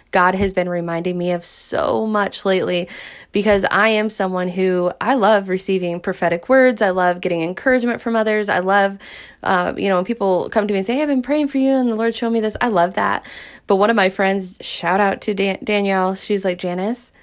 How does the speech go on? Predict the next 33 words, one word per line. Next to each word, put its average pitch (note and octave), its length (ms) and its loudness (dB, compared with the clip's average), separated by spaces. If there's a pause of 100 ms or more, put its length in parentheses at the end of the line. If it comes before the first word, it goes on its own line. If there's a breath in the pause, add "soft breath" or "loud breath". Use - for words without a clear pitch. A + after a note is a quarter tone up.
(240 soft breath)
you F#3+ 220 0
hear B3 240 2
God F#3+ 300 2
for - 120 -6
yourself, F3+ 560 0
and F3 140 -2
you F3+ 140 -2
do F#3+ 80 0
not F3+ 200 -2
have F#3+ 220 -6
to - 80 -6
be F3+ 140 -4
moved F3+ 340 0
so F3+ 200 -4
much E3+ 220 -6
by E3+ 280 0 (300 loud breath)
what - 140 0
other G3 240 2
people F#3+ 460 -2 (240 loud breath)
speak - 400 -2
all F3+ 180 4
the F3 120 0
time." F3 400 -4 (160)
And C#4+ 100 2
I'm G4+ 140 2
thankful F3 560 -4
for G3+ 120 0
prophetic F3+ 400 0
words. E3+ 200 0
I'm F3 100 -2
thankful F3+ 400 2
that F3+ 160 2
we F3 300 0